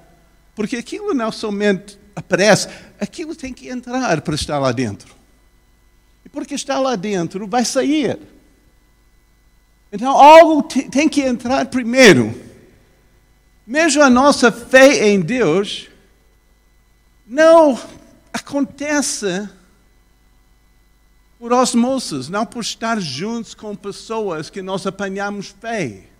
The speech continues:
Nós temos que ouvir alguma coisa. A Bíblia diz, em Romanos dez, dezessete, diz que fé vem por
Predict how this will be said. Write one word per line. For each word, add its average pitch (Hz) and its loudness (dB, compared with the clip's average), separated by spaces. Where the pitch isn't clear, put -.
Nós 220 0
temos 269 0
que - -12
ouvir 254 -4
alguma 208 2
coisa. 180 -2
A - 2
Bíblia 226 -6
diz, 226 -12
em 170 -14
Romanos 196 0
dez, 214 -6
dezessete, 185 -8
diz 220 -8
que 208 -4
fé 294 4
vem 262 4
por 226 -6